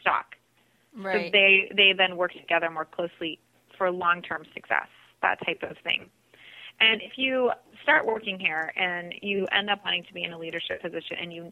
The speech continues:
Speaker 1: aren't naturally disciplined and you don't, you're not ruthless about meeting your own goals, you're probably not a great fit for management. But there might be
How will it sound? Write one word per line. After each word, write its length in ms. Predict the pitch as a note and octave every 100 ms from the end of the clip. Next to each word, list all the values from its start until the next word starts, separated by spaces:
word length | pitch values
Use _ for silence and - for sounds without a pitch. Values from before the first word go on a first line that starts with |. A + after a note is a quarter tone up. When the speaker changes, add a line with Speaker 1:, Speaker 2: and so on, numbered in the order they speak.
| -
Speaker 1:
aren't 240 | E3+ F#3 G3
naturally 560 | G3+ G3+ - A#3 A3
disciplined 600 | G#3 G#3 G#3+ - A3+ A3+ F3+
and 100 | F3+
you 100 | F3 F#3
don't, 340 | E3 F3 F#3 - _ _ - -
you're 160 | G3
not 420 | F#3+ F3+ F3 D#3+ D#3+
ruthless 480 | F#3 F#3 G#3+ A3+ A#3 - -
about 280 | G3 G3+ F#3
meeting 320 | F#3 F3+ F3+
your 140 | F3 -
own 240 | E3+ F3+
goals, 340 | A3+ A3+ C4 C4+ - - - -
you're 80 | A#3
probably 260 | - B3
not 160 | A#3 A3+
a 60 | G#3+
great 220 | - -
fit 180 | G#3 - -
for 80 |
management. 500 | A3+ B3+ D4 A#3+ -
But 120 | F#3 -
there 140 | G#3
might 160 | G#3 G3+
be 140 | G3+